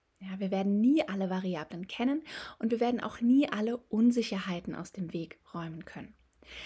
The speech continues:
Also schau nicht so sehr nach links, schau nicht so sehr nach rechts, vergleich dich nicht mit anderen.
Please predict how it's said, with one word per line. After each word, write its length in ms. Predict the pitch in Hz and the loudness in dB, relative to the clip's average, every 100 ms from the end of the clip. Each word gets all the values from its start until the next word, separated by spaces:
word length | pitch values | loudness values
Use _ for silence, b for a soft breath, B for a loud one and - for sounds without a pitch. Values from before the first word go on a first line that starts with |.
| B B - | B B -4
Also 220 | 202 208 | -4 -2
schau 280 | - 254 311 | -4 -2 -2
nicht 200 | 359 - | -2 -2
so 80 | |
sehr 160 | 226 220 | -2 0
nach 240 | 214 214 | -2 -2
links, 400 | 226 226 233 240 | 0 2 2 0
schau 140 | - 214 | -4 -6
nicht 160 | 214 | -6
so 60 | 208 | -8
sehr 160 | 190 180 | -8 -8
nach 240 | 180 - | -8 -6
rechts, 320 | 202 202 - | -6 -6 -14
vergleich 580 | - 240 208 190 240 247 | -12 -6 -4 -2 -4 -4
dich 180 | 208 - | -8 -6
nicht 180 | 208 - | -6 -6
mit 200 | 180 - | -6 -4
anderen. 500 | 226 226 208 208 | 0 0 0 -2